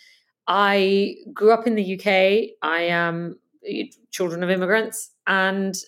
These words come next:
everybody in my family is blue collar. I grew up with a very acute notion of what financial instability means and how that changes your options in life.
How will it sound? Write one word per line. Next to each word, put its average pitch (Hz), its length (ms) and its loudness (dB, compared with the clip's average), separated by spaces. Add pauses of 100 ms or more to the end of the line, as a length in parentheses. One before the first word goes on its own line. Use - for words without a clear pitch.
(140)
everybody 190 400 0
in 180 80 0
my 180 100 0
family 170 540 -4
is 165 100 -10
blue 175 180 -6
collar. 190 380 -2 (500)
I 247 300 2
grew 262 260 4
up 262 260 0 (300)
with 208 580 6 (640)
a 196 280 6
very 208 280 4
acute - 420 -4
notion 185 760 -2
of 156 200 -4
what 175 460 0
financial 180 680 -2
instability 170 800 -4
means 220 640 -6 (120)
and 190 340 -2
how 190 340 0
that 180 320 0
changes 170 560 -4
your 165 160 0
options 170 340 -8
in 196 140 -12
life. - 400 -8